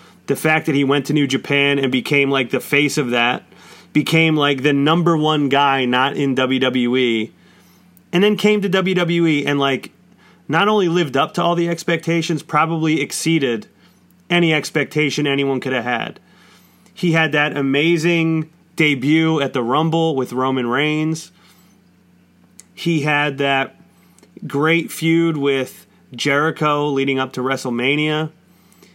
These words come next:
He then obviously went on to have, like, one of my favorite feuds in the time we've done this podcast, which was his feud with John Cena.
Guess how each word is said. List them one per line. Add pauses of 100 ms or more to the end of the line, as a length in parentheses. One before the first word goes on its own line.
(520)
He
then
obviously
went
on
to
have,
like,
one
of
my
favorite
feuds
in
the
time
we've
done
this
podcast,
which
was
his
feud
with
John
Cena.